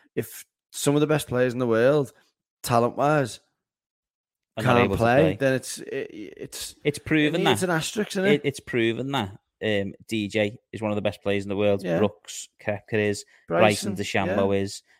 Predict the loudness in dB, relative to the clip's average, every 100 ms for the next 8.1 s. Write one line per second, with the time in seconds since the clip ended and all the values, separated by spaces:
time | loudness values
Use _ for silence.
0 | _ -2 0 0 -2 -2 -4 -4 2 4
1 | 4 2 0 0 -4 -4 -4 -4 -6 -6
2 | -4 -2 -2 -2 -6 -4 -6 -6 -8 -6
3 | -6 -6 _ _ _ -8 -6 -4 2 2
4 | 2 2 4 4 4 0 -2 -6 -2 -2
5 | 0 0 0 -2 -2 -2 -2 -4 -4 -4
6 | -2 -2 -2 -2 -2 -2 0 0 0 -2
7 | -4 -6 -2 0 4 2 0 _ -4 -2
8 | -2